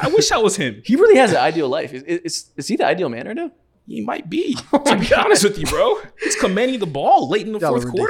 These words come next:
Speaker 3: ridiculous.
Speaker 2: You know how nice it is to get paid millions and have <laughs> podcasting be your main focus outside of the court? Like, you just think about being the enforcer, clapping on the sidelines, doing your job in your limited role,
Speaker 1: Yeah.
Speaker 2: and then chatting it up on the internet. Like, that's awesome. <laughs> Like,
Speaker 1: Yeah.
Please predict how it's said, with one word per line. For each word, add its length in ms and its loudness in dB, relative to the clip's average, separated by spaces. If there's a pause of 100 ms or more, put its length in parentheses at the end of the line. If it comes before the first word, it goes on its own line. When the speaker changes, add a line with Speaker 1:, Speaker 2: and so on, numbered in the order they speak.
Speaker 3:
ridiculous. 260 -12
Speaker 2:
You 60 -2
know 80 2
how 100 4
nice 220 -2
it 80 -8
is 100 -4
to 60 -8
get 100 -8
paid 140 0
millions 440 -6 (180)
and 140 -2
have 460 -2 (420)
<laughs> 460 -20
podcasting 540 -2
be 80 -6
your 100 -4
main 180 -6
focus 280 -6
outside 260 -4
of 60 -4
the 60 -10
court? 360 -4
Like, 220 -6
you 60 -4
just 140 -4
think 140 -4
about 420 -2 (300)
being 200 -2
the 80 -2
enforcer, 640 -4 (580)
clapping 340 0
on 60 -4
the 60 -2
sidelines, 440 -2
doing 220 -6
your 140 -6
job 260 0
in 80 -8
your 80 -6
limited 200 -4
role, 340 -4 (260)
Speaker 1:
Yeah. 140 -2
Speaker 2:
and 60 2 (120)
then 60 -14
chatting 360 -4
it 80 0
up 160 0
on 160 -4
the 80 -4
internet. 300 -4
Like, 100 -6
that's 120 -4
awesome. 340 -4
<laughs> 120 -10
Like, 220 -8
Speaker 1:
Yeah. 340 -8